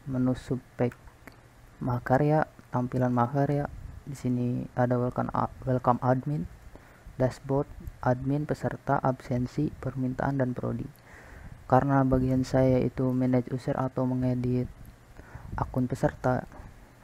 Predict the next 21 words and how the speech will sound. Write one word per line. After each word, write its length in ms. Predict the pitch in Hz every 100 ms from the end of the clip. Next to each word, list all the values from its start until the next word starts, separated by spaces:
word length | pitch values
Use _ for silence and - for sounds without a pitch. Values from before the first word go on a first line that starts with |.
| - - -
di 140 | 131
sini 240 | 131 131 143
langsung 260 | 139 143
saja 380 | 127 123 127 143
ke, 300 | - 127 139 - - - - - - - - - - - - - - 131
eh, 360 | 127 131 127 123
menu 340 | 123 127 143 - - - 165
peserta, 560 | 143 127 - 131 139 - - - - - - - - - - - - - - - -
terus 320 | 151 156 -
list 240 | 135 131
peserta. 640 | 135 - 127 117 131 139 - - - - - - - - - - - - - - - - -
Eh, 240 | 131 131 131
i-, 80 | 131
di 80 |
sini 240 | 127 131 139
ada 480 | 135 135 131 131 123
jurusannya 640 | 127 127 127 - 135 143
ya, 160 | 123 120 - - -
eh, 360 | 123 123 123 123 - - - - - - - - -
contohnya 560 | - 127 127 127 135 139
yaitu 240 | 127 -